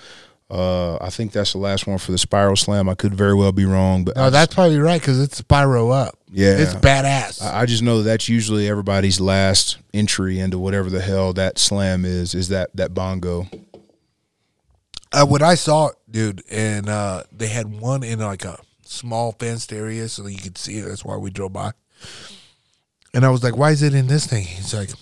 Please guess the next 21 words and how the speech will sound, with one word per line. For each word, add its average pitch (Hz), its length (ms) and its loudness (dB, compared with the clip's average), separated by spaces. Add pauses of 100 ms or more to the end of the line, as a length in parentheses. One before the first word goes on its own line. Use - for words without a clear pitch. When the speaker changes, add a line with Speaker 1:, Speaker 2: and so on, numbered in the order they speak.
(1080)
Speaker 2:
he's 117 140 2
like, 110 220 -2
"Well, 120 320 0 (560)
he's 123 140 -4
not 127 200 2
been 107 160 -2
feeling 127 300 0
good, 98 140 -2
<laughs> - 20 -10
so 95 140 -2
we're 107 80 4
trying 104 340 0
to 92 60 -12 (600)
get 110 160 -8
the 107 80 -8
vet 110 240 0
out 104 200 0
here 98 180 -4
to, 92 180 -6 (800)
you 117 140 -6
know, 92 180 0